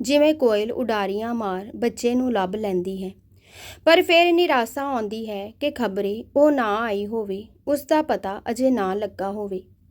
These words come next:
ਇਸੇ ਹਾਲ ਰਾਤ ਪੈ ਗਈ। ਪਤੀ ਜੀ ਆ ਗਏ, ਸਾਰੀ ਵਿਥਿਆ ਉਹਨਾਂ ਨੂੰ ਸੁਣਾਈ।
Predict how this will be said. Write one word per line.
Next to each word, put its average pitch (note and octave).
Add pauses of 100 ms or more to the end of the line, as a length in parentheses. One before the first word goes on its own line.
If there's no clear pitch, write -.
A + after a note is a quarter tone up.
(540)
ਇਸੇ E4+
ਹਾਲ D#4+
ਰਾਤ A#3+
ਪੈ G#3+
ਗਈ। G3 (480)
ਪਤੀ C#4
ਜੀ C#4+
ਆ G3
ਗਏ, F#3+ (100)
ਸਾਰੀ C4+
ਵਿਥਿਆ G#3
ਉਹਨਾਂ A#3
ਨੂੰ B3+
ਸੁਣਾਈ। G3+